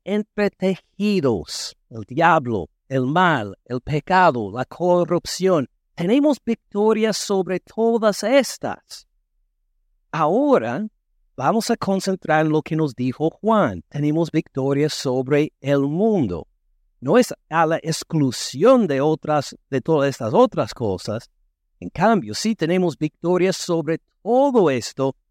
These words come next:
incluso sobre el mundo, como estamos por ver. "Vence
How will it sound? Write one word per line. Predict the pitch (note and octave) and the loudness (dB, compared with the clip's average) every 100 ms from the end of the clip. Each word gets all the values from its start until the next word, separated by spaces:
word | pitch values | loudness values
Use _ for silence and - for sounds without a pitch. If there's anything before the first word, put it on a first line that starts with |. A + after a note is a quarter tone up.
| _ | _
incluso | C#3 C3+ F3+ F#3 - F3+ | -12 -6 -2 -2 0 -2
sobre | - - F3 F3 D#3 E3+ E3+ | -4 -4 -2 -2 0 0 -2
el | - D3+ C#3+ C3+ _ | -2 0 0 -2 _
mundo, | A#2 D3 C#3 A2 F2 D#2+ C#2 _ _ _ - | 0 2 2 0 -2 -4 -6 _ _ _ -2
como | A2 G#2 | 0 0
estamos | - G2+ G2 G#2 | -2 -4 -2 -4
por | - G#2+ F#2+ | -4 -4 -4
ver. | E2 C#2+ - _ _ _ _ _ | -4 -6 -12 _ _ _ _ _
"Vence | G3 C4+ C#4 - C4+ B3 | 4 4 2 -2 -2 -2